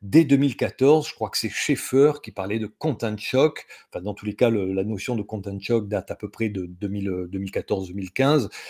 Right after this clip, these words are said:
Et que disait cette, euh, finalement, ce, ce content shock ? C'est simplement qu'il y a plus de contenus,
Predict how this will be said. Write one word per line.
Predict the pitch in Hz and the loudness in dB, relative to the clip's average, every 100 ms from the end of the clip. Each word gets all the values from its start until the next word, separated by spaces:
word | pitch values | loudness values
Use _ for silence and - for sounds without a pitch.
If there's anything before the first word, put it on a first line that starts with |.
| - | -6
Et | 113 104 - | -4 -4 2
que | 151 | 6
disait | 143 104 120 110 127 135 | 6 4 -2 4 6 6
cette, | - 104 - | 4 0 0
euh, | 104 101 95 - - _ | -2 0 0 -4 -14 _
finalement, | - 104 104 113 123 | -6 -2 0 2 2
ce, | 113 98 | 0 -6
ce | - | -8
content | - 117 110 104 | -4 -2 0 -2
shock ? | - 147 165 | 6 8 8
C'est | - 104 | 4 -4
simplement | - 131 123 113 135 170 | -2 0 0 2 4 4
qu'il | 117 | 0
y | |
a | - | -2
plus | 165 170 - | -2 -2 2
de | 127 | 0
contenus, | 127 123 123 131 131 127 | 0 -2 2 4 4 2